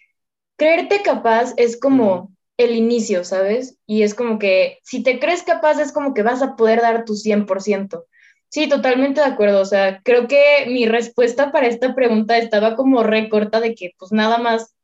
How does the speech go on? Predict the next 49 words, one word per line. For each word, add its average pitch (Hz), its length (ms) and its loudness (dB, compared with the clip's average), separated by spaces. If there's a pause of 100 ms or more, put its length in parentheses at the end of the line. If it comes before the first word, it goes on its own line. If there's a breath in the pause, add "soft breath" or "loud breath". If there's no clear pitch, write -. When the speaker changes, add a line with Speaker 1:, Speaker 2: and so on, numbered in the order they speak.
Speaker 1:
o 220 120 -6
sea, 214 120 -2
yo 196 500 0
lo 220 180 2
veía 175 260 -2
como 208 180 -6
de, - 200 -8 (320 soft breath)
pues, 302 180 0
es 302 140 -2
que 359 180 -4
si 349 200 -6
te 285 160 -2
crees 226 260 0
capaz, 262 380 0
es 233 140 -4
como 277 300 -2
que 220 80 0
lo 190 160 2
vas 196 180 0
a 214 120 -4
poder 196 200 -2
lograr. 180 360 0
Pero 233 140 0
sí 269 160 -6
creo 330 180 -4
que 359 180 0
lo 208 140 2
que 202 120 -4
tú 226 100 -2
dijiste, 247 600 -4
diste 254 560 0
en 220 80 0
el 190 140 -4
clavo 220 360 0
perfecto. 190 560 -8 (400)
O 214 80 -6
sea, 226 100 2
de 220 160 2
que, 202 260 0
además 262 380 2
de 381 140 -2
que 311 80 -2
es 277 100 -6
el 320 160 -4
principio, 220 640 -2
o 226 60 2
sea, 202 180 -4
como 190 200 -8
para 175 460 -4